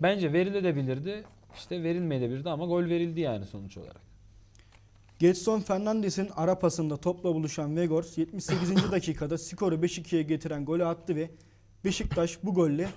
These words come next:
Speaker 2: maçı galibiyetle noktalandırdı.
Speaker 1: Orada ben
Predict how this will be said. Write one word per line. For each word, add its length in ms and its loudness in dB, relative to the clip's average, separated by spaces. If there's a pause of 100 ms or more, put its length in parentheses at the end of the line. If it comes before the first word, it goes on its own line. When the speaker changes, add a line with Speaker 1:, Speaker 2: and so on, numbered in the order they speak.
(760)
Speaker 2:
maçı 280 0
galibiyetle 580 6
noktalandırdı. 720 -6 (1040)
Speaker 1:
Orada 360 4
ben 260 4